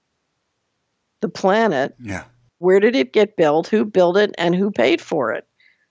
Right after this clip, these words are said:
Speaker 1: And then you start to realize, oh, or you look at the global spraying. You know, we're, we've got planes all over the world spraying fantastic amounts of stuff into the atmosphere.
Speaker 2: Almost all countries, not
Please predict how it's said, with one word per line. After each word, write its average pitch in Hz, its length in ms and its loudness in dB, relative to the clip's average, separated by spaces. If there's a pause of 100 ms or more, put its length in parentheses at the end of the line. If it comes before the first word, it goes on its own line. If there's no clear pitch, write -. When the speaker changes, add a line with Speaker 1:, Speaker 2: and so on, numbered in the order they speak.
(480)
Speaker 1:
And 226 140 2
then 226 120 4
you 240 100 2
start 214 280 0
to 190 100 -6
realize, 185 500 2
oh, 196 460 0 (320)
or 294 260 4
you 254 220 -4
look 254 180 0
at 240 80 -4
the 247 80 0
global 220 400 0
spraying. 147 720 -2
You 156 80 0
know, 175 100 0
we're, 180 240 0 (120)
we've 185 200 -2
got 180 220 0
planes 190 380 2
all 180 180 2
over 175 180 0
the 175 140 0
world 185 560 0 (420)
spraying 180 460 0
fantastic 185 720 -2
amounts 170 380 0
of 143 80 -4
stuff 190 440 -2
into 160 180 -2
the 151 140 0
atmosphere. 160 800 -4 (280)
Speaker 2:
Almost 107 420 -2
all 98 100 -8
countries, - 640 -14
not 101 280 -8